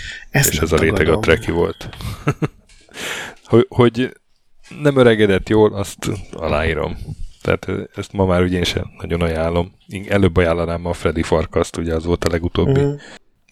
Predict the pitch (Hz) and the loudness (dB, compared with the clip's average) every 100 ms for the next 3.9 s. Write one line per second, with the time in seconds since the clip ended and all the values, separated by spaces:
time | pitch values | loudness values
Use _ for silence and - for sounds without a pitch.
0 | - 87 85 85 82 80 92 87 85 87 | 0 2 4 2 0 2 2 2 0 -2
1 | - - - - _ _ - - 90 85 | -6 -10 -10 -20 _ _ -8 -4 -4 -2
2 | 85 - 90 98 - - _ - - - | -2 -2 -4 -4 -12 -16 _ -20 -20 -20
3 | - - - - 127 131 131 135 127 | -20 -18 -14 -4 0 2 2 0 -2